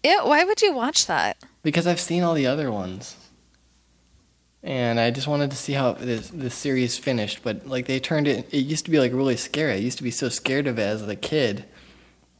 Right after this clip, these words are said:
Speaker 2: of the doll and everything, and, and since, like, uh, since the Bride of Chucky one, they've taken it into, like, this humorous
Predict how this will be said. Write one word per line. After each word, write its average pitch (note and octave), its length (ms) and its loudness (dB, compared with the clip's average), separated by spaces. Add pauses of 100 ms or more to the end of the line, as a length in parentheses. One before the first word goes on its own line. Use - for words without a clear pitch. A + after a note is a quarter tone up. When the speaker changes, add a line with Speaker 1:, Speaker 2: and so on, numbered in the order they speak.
(380)
Speaker 2:
of B2 140 -2
the A#2+ 100 4
doll A#2+ 320 4
and A2+ 120 4
everything, G#2+ 340 -2
and, G#2+ 160 -4 (100)
and A2 200 -2
since, - 480 0 (1120)
like, G#2+ 320 -4
uh, F2+ 680 -2
since C3+ 260 -2
the A#2 100 -2
Bride A#2+ 300 2
of A#2+ 80 -2
Chucky A2+ 280 -4
one, G#2 180 -2
they've G#2+ 140 -6
taken A#2+ 340 -2
it F2+ 120 -2
into, A2 160 -4
like, G#2 160 -2
this G#2+ 160 -4
humorous A#2+ 760 -2